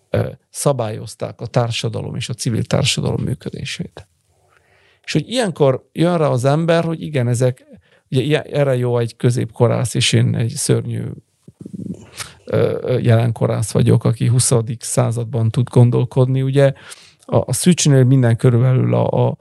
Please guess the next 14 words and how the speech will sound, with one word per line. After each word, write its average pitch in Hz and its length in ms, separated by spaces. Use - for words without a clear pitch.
a, - 120
a 110 360
római 123 320
biro-, 117 460
birodalom 117 520
felbomlásával 120 1040
kezdődött, 127 680
tehát - 200
az 127 160
ő 160 140
távlatai 127 600
egy 117 100
kicsit - 480
szélesebbek, 123 920